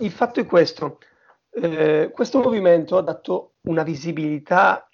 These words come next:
incredibile a tutto il gruppo e molti di questi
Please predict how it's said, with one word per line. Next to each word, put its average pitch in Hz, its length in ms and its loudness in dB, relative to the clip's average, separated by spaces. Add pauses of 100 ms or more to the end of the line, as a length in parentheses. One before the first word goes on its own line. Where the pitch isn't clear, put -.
incredibile 151 1300 -4
a - 220 -4
tutto - 320 -2
il 147 80 2
gruppo 143 560 -2 (320)
e 165 180 6
molti 208 340 4
di 180 120 -4
questi 196 840 0